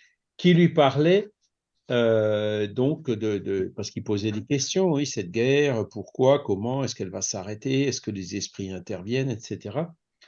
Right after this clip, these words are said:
Et donc, euh, ben, c'est sur ces communications-là,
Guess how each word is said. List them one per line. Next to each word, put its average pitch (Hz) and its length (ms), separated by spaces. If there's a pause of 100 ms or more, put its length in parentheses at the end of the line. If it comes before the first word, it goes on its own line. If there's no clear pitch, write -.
(480)
Et 120 140
donc, 131 380
euh, 117 220
ben, 107 320
c'est 123 480
sur 123 280
ces - 340
communications-là, 120 920